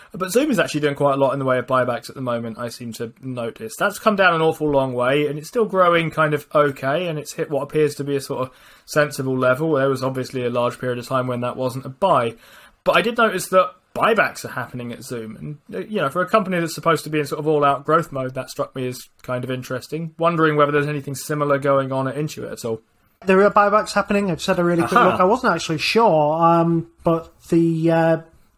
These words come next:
Speaker 2: in, well, they haven't actually upgraded, they haven't up-, updated Y charts yet, but, uh, in January, which was the last quarter close, they bought about five hundred and forty million of their stock back. So,
Speaker 1: Hmm.
Speaker 2: um, yeah, it looks like they're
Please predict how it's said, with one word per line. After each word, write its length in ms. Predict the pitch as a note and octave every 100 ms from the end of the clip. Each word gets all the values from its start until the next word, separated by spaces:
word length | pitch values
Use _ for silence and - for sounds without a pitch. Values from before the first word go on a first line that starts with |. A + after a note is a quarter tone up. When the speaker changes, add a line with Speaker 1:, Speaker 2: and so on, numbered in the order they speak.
| _
Speaker 2:
in, 200 | F#3+ F3+
well, 120 | F#3
they 60 | F3+
haven't 260 | F#3+ A3+ G3
actually 320 | F#3+ F#3+ F#3
upgraded, 460 | F3 F#3 F3 D#3+
they 100 | F#3
haven't 220 | F#3 F#3+ F#3+
up-, 180 | F#3 -
updated 500 | F#3 - F#3 F3+ E3+
Y 160 | F3+ F#3
charts 380 | - D#3 D#3 E3+
yet, 160 | D#3+
but, 180 | D#3+ D3+ - - -
uh, 260 | - D#3+ D#3+
in 200 | E3+ E3
January, 520 | D3+ F#3 F#3 E3+ E3+ E3+
which 200 | D#3 -
was 80 |
the 40 | D3+
last 300 | D#3+ E3 -
quarter 280 | - D#3+ D3+
close, 380 | - D#3+ D#3+ D#3+
they 80 |
bought 260 | D#3 E3+ E3
about 220 | E3 E3
five 220 | - E3+
hundred 160 | D#3+ D#3
and 100 | D3+
forty 240 | - D#3+
million 440 | D3+ D#3 E3 D3 D3
of 100 | C#3+
their 160 | D#3
stock 480 | C#3+ - - D#3 -
back. 280 | C3 A#2+ -
So, 320 | - C3+ C3 B2+ - - - -
Speaker 1:
Hmm. 120 | G3
Speaker 2:
um, 500 | C#3 C#3 C#3 C#3 D3 F3
yeah, 220 | E3+ D#3+
it 20 |
looks 180 | E3+ -
like 140 | E3+
they're 240 | D#3 D3